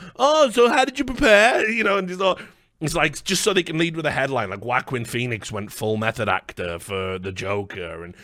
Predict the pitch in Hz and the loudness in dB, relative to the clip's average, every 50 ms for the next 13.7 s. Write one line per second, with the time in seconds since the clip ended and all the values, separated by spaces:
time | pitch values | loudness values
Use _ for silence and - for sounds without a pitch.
0 | - - 110 104 - 135 131 131 127 120 - 151 180 - - 117 107 95 98 92 | -16 -14 -4 -2 0 0 0 -2 -4 -4 -4 -4 -4 -2 -2 -2 -2 -2 -4 -4
1 | 87 90 90 92 98 113 113 117 104 113 123 135 - 107 101 92 85 90 90 82 | -4 -4 -4 -2 0 0 0 0 0 -2 -2 -2 -2 -4 -8 -8 -8 -10 -12 -12
2 | - 95 90 90 - 92 85 - - 104 90 92 90 87 92 90 90 87 87 90 | -12 -12 -12 -12 -12 -16 -16 -16 -14 -10 -10 -8 -10 -10 -10 -10 -10 -10 -10 -10
3 | 90 92 95 92 92 92 92 92 95 92 90 90 87 - 101 98 92 - 98 98 | -10 -8 -6 -6 -4 -4 -4 -6 -6 -8 -10 -10 -10 -8 -8 -8 -8 -8 -8 -6
4 | 104 104 101 - 95 92 92 - - - - - 113 104 110 120 123 131 127 127 | -6 -6 -8 -8 -8 -10 -10 -10 -14 -16 -12 -8 -8 -4 -2 2 2 2 2 2
5 | 131 135 139 147 143 - 131 131 139 143 143 135 127 131 131 113 120 - 120 120 | 2 2 2 2 0 0 2 2 4 4 2 2 0 0 0 -2 -4 -6 -4 -2
6 | 127 120 120 104 98 104 104 113 127 120 117 - 101 92 - - - - 123 120 | -2 -2 -2 -4 -2 -2 0 0 0 -2 -4 -4 -4 -4 -6 -6 -4 -4 -2 -2
7 | 120 160 147 139 135 131 131 123 113 104 98 123 139 139 - - - - - - | -2 -2 -2 0 0 0 0 2 2 0 0 2 0 0 0 -4 -10 -14 -10 -6
8 | - 113 120 120 117 123 127 113 120 120 110 - - 123 110 107 - - - 110 | -2 2 2 2 2 2 0 0 0 -2 -2 -2 0 0 0 0 -2 -4 -8 -8
9 | 101 98 101 113 110 98 85 85 - - - - - 123 117 135 123 135 139 139 | -6 -4 -2 -2 -2 -4 -4 -8 -12 -12 -12 -10 -8 -4 -2 0 2 2 2 2
10 | - - - 131 147 135 - - - 104 95 92 101 - - - - - 147 135 | 0 -4 -2 -2 -2 -2 -4 -8 -6 -6 -4 -4 -6 -8 -10 -10 -2 2 2 2
11 | 113 123 117 104 127 120 - - - 123 120 117 113 - - 123 117 - 110 107 | 4 2 0 0 -2 -4 -4 -2 0 2 2 2 0 -2 -4 -6 -6 -6 -6 -4
12 | 101 120 135 151 143 117 113 107 104 104 98 - - - - - 110 110 107 117 | 0 2 2 2 4 2 0 -2 -2 -2 -6 -10 -12 -6 0 0 0 2 2 0
13 | 107 101 104 117 143 139 - - 110 104 101 101 98 | -2 0 0 0 0 0 0 -2 -4 -4 -4 -4 -6